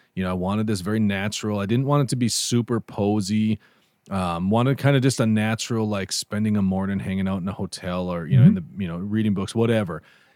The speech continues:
Speaker 1: And we did that. And I got, got done last night. I was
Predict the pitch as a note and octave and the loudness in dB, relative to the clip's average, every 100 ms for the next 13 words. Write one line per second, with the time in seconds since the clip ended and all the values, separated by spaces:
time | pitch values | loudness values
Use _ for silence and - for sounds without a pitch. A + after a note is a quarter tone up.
0 | _ B2+ B2 A#2+ A2+ G#2 B2+ A2+ C#3 F3 | _ -2 2 2 0 0 0 2 4 4
1 | C3 F2+ D#2+ - - _ _ _ _ _ | 4 -2 -4 -12 -20 _ _ _ _ _
2 | _ _ _ B2+ A#2 A2+ C3 D#3 - A2+ | _ _ _ -4 -2 4 6 4 2 -10
3 | G#2 B2+ C3+ D3+ C#3 B2+ A2+ A#2 - A2+ | 0 0 2 4 4 4 2 -2 -2 0
4 | G#2+ G2 F#2 F#2 E2+ - | 0 0 -2 -4 -6 -8